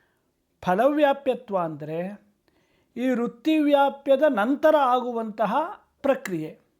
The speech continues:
ಅಂತಃಕರಣ ನಾನು ಘಟವನ್ನು ತಿಳಿದುಕೊಂಡೆ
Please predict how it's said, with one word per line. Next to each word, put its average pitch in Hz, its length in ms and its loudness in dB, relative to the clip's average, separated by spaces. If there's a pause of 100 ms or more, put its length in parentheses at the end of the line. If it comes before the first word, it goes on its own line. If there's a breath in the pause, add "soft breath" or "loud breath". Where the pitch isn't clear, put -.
(1800)
ಅಂತಃಕರಣ 220 680 -2 (1080)
ನಾನು 247 480 2
ಘಟವನ್ನು 262 640 0
ತಿಳಿದುಕೊಂಡೆ 262 1080 -2